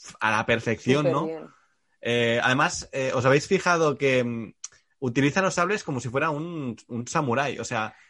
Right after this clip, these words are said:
Speaker 1: el sable no-, normalmente se lleva enfundado y cuando se usa se desenfunda, pero después
Speaker 2: Sí.
Speaker 1: se vuelve a enfundar, ¿no?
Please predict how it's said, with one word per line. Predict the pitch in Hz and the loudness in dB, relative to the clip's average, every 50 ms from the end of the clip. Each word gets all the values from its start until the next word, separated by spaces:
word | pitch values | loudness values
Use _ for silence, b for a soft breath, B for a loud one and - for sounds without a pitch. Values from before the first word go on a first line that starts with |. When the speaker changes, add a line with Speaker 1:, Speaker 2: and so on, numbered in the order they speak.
| b b b _ | b b b _
Speaker 1:
el | 123 123 117 | -6 -6 -2
sable | - 143 139 147 170 190 185 | 0 0 2 2 0 -2 -2
no-, | 175 175 - | -2 -2 -2
normalmente | - 135 135 139 143 143 147 151 156 156 - 190 175 - | 0 0 2 4 4 4 4 2 0 -2 -4 -6 -8 -8
se | - - 151 127 | -6 -2 2 4
lleva | 120 131 160 | 4 6 4
enfundado | 180 175 - 175 165 151 143 147 160 190 196 - | 4 2 2 0 0 2 0 -2 -2 -4 -6 -8
y | - 127 | -8 -6
cuando | 143 131 120 123 | -4 -4 -4 -4
se | 120 - 120 | -4 -2 -2
usa | 139 135 - 185 196 180 | -2 -2 -2 -4 -4 -4
se | - - 143 | -4 -2 0
desenfunda, | 123 117 - 113 107 107 - 156 160 127 98 - _ _ _ _ _ _ | 0 2 2 0 0 0 -2 -2 -4 -4 -6 -10 _ _ _ _ _ _
pero | - 127 | -8 -6
después | 117 170 143 131 | -4 -4 -4 -2
Speaker 2:
Sí. | |
Speaker 1:
se | 180 | 0
vuelve | 180 160 160 170 175 | 2 2 2 4 2
a | 170 | 0
enfundar, | - - 139 120 110 127 147 143 120 | 0 -2 -2 -2 0 0 -2 -2 -4
¿no? | 113 147 208 | -6 -8 -10